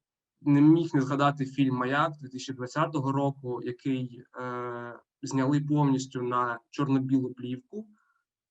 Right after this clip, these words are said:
і ще й в нестандартному для кіно форматі чотири на п'ять, тобто не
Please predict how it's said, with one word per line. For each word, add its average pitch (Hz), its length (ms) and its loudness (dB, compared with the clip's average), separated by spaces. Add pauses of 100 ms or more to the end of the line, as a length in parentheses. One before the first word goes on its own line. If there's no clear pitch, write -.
(180)
і 143 120 2
ще 170 420 -2
й 156 180 0
в 131 60 -2
нестандартному 135 680 0
для 123 120 -8
кіно 123 240 -6
форматі 127 640 -4
чотири 131 460 -4
на 117 120 -6
п'ять, 170 500 -6
тобто 143 300 -6
не 143 400 0